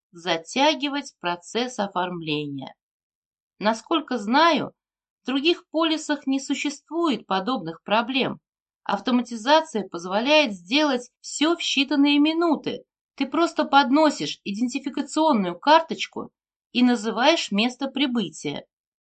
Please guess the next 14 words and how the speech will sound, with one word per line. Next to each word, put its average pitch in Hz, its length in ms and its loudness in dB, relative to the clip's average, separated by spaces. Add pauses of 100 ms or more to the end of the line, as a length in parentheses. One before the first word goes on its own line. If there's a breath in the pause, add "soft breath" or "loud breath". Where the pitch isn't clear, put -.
(160)
Деньги 269 440 2
списываются 269 760 -2
со 185 200 -4
счета 294 400 -2
автоматически. 240 1040 -2 (760)
Правда, 233 560 2 (300)
свою 247 440 0
карточку 277 640 0
я 226 220 0
не 247 180 2
видела 247 520 -2
уже 220 420 -4
очень 240 520 -2
давно. 220 500 2